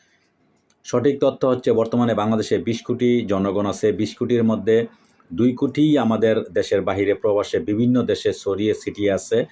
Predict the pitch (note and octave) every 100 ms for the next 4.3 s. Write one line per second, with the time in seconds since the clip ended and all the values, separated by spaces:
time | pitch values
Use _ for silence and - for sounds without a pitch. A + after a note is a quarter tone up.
0 | - - _ _ G#2+ G#2 A#2 B2 A2+ A#2+
1 | - C#3+ - - C3+ B2 B2 G#2+ G#2+ G#2+
2 | A2 G#2+ - A2 G2+ G#2+ - _ _ F#2
3 | G#2 G2+ G#2 - A#2+ A#2+ B2+ B2 - G#2
4 | G2 F#2 F2+